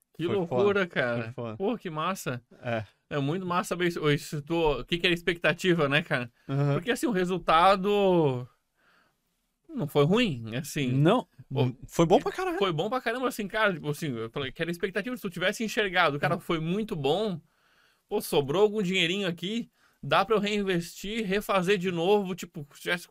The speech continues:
Speaker 1: com tesão, pô, daqui a dois meses eu refaço esse troço.
Speaker 2: Exato. Pô, em,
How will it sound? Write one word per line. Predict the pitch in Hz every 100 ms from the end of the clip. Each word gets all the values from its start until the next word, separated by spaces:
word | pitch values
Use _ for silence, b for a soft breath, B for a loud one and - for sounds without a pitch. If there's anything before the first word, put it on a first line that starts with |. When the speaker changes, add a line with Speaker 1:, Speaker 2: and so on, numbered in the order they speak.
| _
Speaker 1:
com | 190
tesão, | 175 175 147 131 185 214
pô, | 214 170
daqui | 147 147
a | 190
dois | 170 196
meses | 170 185 190
eu | 190
refaço | 170 170 175 185
esse | 180 156
troço. | - 156 214 - 156
Speaker 2:
Exato. | 139 135 165 - _ _
Pô, | 285 175
em, | 123